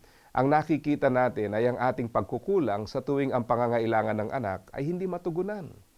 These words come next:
Kaya mahalagang tandaan ang sabi ng Bible. Ang mga anak ay pagpapala at gantimpalang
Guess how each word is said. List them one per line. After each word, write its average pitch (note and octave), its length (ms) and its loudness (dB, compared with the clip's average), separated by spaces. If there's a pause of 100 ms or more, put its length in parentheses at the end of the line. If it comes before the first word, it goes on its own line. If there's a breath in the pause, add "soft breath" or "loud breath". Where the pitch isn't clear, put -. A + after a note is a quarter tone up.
(360 soft breath)
Kaya D#3+ 240 4
mahalagang D3+ 480 4
tandaan A#2+ 480 2
ang F#2+ 80 -4
sabi G2+ 240 2
ng F#2+ 160 -4
Bible. F2+ 480 -6 (720 soft breath)
Ang C3 160 6
mga A#2 320 6
anak C#3+ 320 6
ay A2+ 160 2
pagpapala C#3 960 2
at - 180 0
gantimpalang A2 1120 0